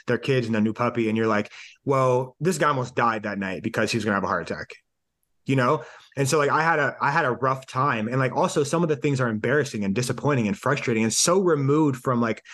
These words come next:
normal, like, regular life that I had trouble finding people and places to talk about it. So I, I Made a Place for You. The title came from me actually making the space to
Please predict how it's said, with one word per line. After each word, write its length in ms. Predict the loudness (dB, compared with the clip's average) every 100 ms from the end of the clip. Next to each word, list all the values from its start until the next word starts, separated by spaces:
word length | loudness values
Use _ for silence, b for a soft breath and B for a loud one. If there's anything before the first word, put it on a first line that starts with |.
| B 0
normal, 520 | 2 2 2 0 0
like, 160 | -2 0
regular 440 | -2 0 -2 0
life 400 | -2 -2 -4 -12 B B B -4
that 480 | 0 0 0 -4 -6
I 140 | -2 0
had 240 | 0 -2
trouble 380 | 0 0 0 0
finding 420 | -2 -2 0 -2
people 360 | -4 -4 -2 -2
and 100 | -2
places 340 | -2 -2 -4
to 100 | -6
talk 280 | -4 -2 -2
about 240 | -6 -6
it. 100 | -8 B B B
So 240 | -4 0 0
I, 320 | 2 0 -2 -2
I 100 | 0
Made 180 | 2 2
a 60 |
Place 240 | 0 -2 -2
for 140 | -2
You. 120 | -2
The 80 | -2
title 320 | -2 0 0
came 300 | 0 0 0
from 320 | 0 0 2
me 180 | 2 2
actually 440 | 2 0 -2 -4 -2
making 460 | 0 0 0 0
the 120 | 0
space 500 | -4 -2 0 0 -2 -4
to 260 | -2 -2